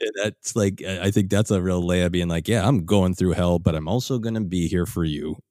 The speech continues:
uh, too, because, you know, I, I, I, I have that strength and I can make that choice." Um, so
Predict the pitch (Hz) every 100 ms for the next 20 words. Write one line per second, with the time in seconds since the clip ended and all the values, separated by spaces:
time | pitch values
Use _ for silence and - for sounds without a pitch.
0 | - 76 76 82 - 69 - 90 71 -
1 | 95 87 82 80 - - _ 90 78 76
2 | _ _ - 92 - 87 87 87 87 85
3 | 82 _ _ _ _ - 98 95 90 92
4 | 92 82 - 80 90 95 85 76 82 -
5 | 87 62 - - _ - _ 92 85 78
6 | 67 _ _ - 110 92